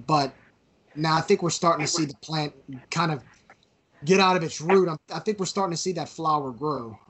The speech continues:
Um, and so, uh, it's, it's exciting right now. It's an exciting time,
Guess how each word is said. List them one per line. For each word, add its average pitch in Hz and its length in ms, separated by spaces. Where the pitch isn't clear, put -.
Um, 127 460
and 131 220
so, 127 540
uh, 127 320
it's, 147 260
it's 165 220
exciting 185 560
right 151 260
now. 147 240
It's 143 120
an 143 80
exciting 165 560
time, 147 520